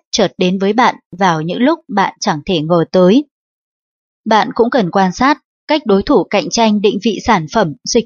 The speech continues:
vụ của họ trên thị trường, để từ đó nỗ lực tìm ra một cách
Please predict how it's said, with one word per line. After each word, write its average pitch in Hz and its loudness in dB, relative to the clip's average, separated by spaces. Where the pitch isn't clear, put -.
vụ 214 2
của 170 0
họ 185 0
trên 202 0
thị - -6
trường, 196 2
để 226 2
từ 220 2
đó 190 2
nỗ 240 4
lực 285 2
tìm 175 0
ra 196 2
một 175 0
cách 277 -2